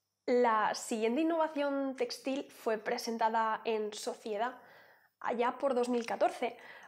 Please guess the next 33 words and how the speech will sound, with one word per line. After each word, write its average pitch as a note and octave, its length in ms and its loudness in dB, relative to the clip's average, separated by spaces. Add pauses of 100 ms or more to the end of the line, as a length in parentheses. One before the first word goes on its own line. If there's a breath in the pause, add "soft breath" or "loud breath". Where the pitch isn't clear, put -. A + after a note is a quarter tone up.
(120)
pero A#3+ 160 6
aún B3 160 4
así F4 400 -4
hay C4 240 2
mucha C4 280 0
gente D4 320 0
que, G#3 460 -6
que A#3 100 0
no A#3+ 120 2
la B3+ 100 2
conoce. - 480 -6 (400 loud breath)
Y C4+ 100 0
este D#4 280 4
es F#4+ 200 -2 (360)
el C4+ 240 4
Piñatex. - 680 0 (960 soft breath)
Creada A#3+ 380 2
por D#4+ 160 0
la D4+ 240 2
compañía C#4 680 0
Ananas G#3+ 540 -2
Anam, C4 360 -2 (680 loud breath)
es A#3+ 180 -2
una D4 380 2
alternativa A#3+ 840 2
a A3 60 2
la G3+ 160 0
piel A#3 240 0
natural A#3+ 440 0
que A3+ 80 -4
os - 120 -6
comentaba G#3+ 480 0
antes D#4 440 -4